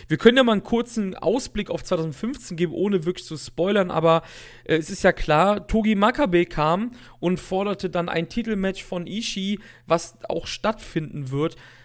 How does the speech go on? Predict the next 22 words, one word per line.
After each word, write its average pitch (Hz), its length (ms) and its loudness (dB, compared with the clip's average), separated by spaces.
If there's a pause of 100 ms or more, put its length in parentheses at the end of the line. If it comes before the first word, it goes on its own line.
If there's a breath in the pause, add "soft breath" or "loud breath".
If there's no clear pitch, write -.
(160 loud breath)
bei 170 440 2 (520 soft breath)
Wrestle 156 580 4
Kingdom 139 760 -4
neun 135 520 0 (560)
am 156 140 2
vierten 180 400 -10
ersten 165 340 -8
zweitausendfünfzehn, 151 840 -6
was 143 180 -6
dann 151 180 -4
unser 143 320 -4
Start 165 380 -2
ist - 160 -10
für 190 80 -4
die 151 140 -6
nächste 175 400 -4
Folge, 131 340 -6
die 127 140 -6
wir 131 140 -6
aufnehmen 127 460 -8
werden. 135 480 -4 (920 soft breath)
Und 147 320 -6